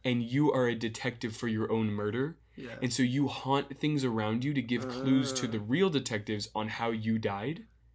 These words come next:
Speaker 2: Yeah, that did look pretty cool,
Speaker 1: That
Speaker 2: actually.
Speaker 1: looked really cool.
Speaker 2: 'Cause
Speaker 1: And
Speaker 2: it's
Speaker 1: it
Speaker 2: like you're watching these scenes and you can, like, move the cursor around and just mess with stuff,
Speaker 1: Yeah.
Speaker 2: kind of.
Speaker 1: It just seems, it just seems like a fun
Speaker 2: Yeah,
Speaker 1: little
Speaker 2: really,
Speaker 1: romp.
Speaker 2: really cool idea for a game.
Speaker 1: Yeah, definitely. Definitely. I, I mean,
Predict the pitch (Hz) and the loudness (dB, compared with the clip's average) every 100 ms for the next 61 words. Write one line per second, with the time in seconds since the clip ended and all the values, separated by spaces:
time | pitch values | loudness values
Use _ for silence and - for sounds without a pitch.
0 | - 151 - - 170 175 175 151 127 - | -16 -8 -6 -2 -4 -2 -4 -4 -6 -6
1 | 123 - 135 123 147 196 277 285 147 147 | -8 -8 -8 -6 -2 0 0 -2 -6 -2
2 | 185 220 214 165 - 175 180 110 - 147 | 2 2 2 0 -4 -4 -2 -2 0 0
3 | 147 190 180 170 151 156 165 - 180 151 | 4 4 2 -2 0 2 2 0 -2 -2
4 | 135 - 151 143 135 131 131 135 131 127 | -2 -2 -2 -4 -4 -6 -6 -6 -6 -6
5 | - - - _ _ 151 151 156 135 - | -12 -20 -20 _ _ -2 -2 -2 -6 -2
6 | 160 156 160 160 143 156 143 131 131 127 | -2 0 0 2 2 2 -2 -4 -6 -6
7 | 127 143 - 151 - - 151 190 214 220 | -6 -6 -6 -6 -4 -2 4 8 10 10
8 | 123 104 170 - - 180 202 349 - 311 | 4 2 -2 -6 -4 -2 0 2 4 4
9 | - - - 277 220 302 294 226 147 147 | 2 -4 -2 0 0 0 0 0 0 0
10 | 156 156 147 185 180 165 143 180 190 156 | 2 2 4 6 6 4 2 2 2 0
11 | 170 156 139 139 131 127 131 - - - | 0 0 0 -2 -4 -10 -10 -12 -14 -6
12 | 117 123 92 - - 117 131 107 98 90 | 0 0 0 -8 -2 0 0 -2 -10 -12
13 | - - 131 127 104 143 151 135 147 139 | -14 -4 -2 0 0 0 0 0 0 0